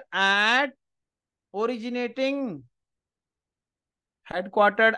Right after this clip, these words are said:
at originating or halting station shall coordinate for proper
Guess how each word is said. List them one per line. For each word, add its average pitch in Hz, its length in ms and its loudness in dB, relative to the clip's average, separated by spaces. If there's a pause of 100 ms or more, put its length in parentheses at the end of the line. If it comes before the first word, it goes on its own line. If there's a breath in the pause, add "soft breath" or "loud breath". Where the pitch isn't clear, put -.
at 196 420 2 (1300)
originating 226 840 -2 (180)
or 202 160 0
halting 214 480 0
station 220 400 -4
shall 208 600 4 (460)
coordinate 233 540 2 (140)
for 202 300 4
proper 220 580 -2